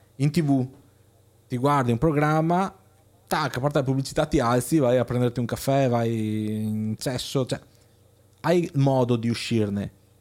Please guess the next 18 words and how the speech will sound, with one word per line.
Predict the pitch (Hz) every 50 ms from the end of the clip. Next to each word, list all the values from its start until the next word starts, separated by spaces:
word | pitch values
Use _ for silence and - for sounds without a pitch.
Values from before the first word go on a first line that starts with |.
| _ _ _
di | - 123
evitarlo. | 120 117 120 120 - 120 104 95 95 101 98 104 - - _ _ _ _ _ _ _ _ _ _ _ _ _ _ _ _ _ _ _ _ _ _ _ -
Invece | 123 120 139 151 - 196
con, | 180 - 131 120 113
con | - 127
la | 127 123
fotografia, | - 127 113 123 123 120 113 - - - 147 170 196 190 160 127
quando | - 117 120 113 110
tu | - - 147 147 131 110 - - - _ _ _ _ _ _ _ _ _ _
apri | 131 139 127 113 - 117 110 196
sta | - - - - -
<laughs> | -
pagina | - - - 156 143 143 139 139 131 117
qua, | - - 147 139 127 - - - - - - - - 151 147
cento | - - - 156 160 165 165 156 - 165 147 131 - - - - - - 143 -
foto, | - 156 156 156 147 - - - 147 120 113 98 - - - - - - -
eh, | - - 120 117 110 110 107 104 107 104 - - - - _
che, | _ - 139 127 127 123 113 95 67 -